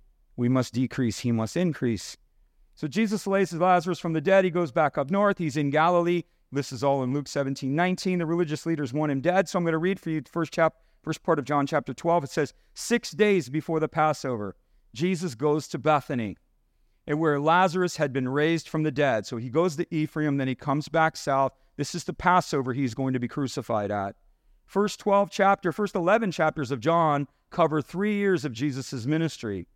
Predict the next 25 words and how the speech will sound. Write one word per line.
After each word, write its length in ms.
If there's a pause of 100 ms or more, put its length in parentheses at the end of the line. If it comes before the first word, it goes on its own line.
(280)
The 100
last 340 (100)
eight 240
chapters 520
of 100
John 360 (220)
are 80
gonna 220
cover 340
the 80
final 340
week 220
of 80
his 160
life. 420 (840)
So 140
you 40
can 100
tell 200
where 100
John's 300
emphasis 460
was. 500 (500)
You 100
know, 240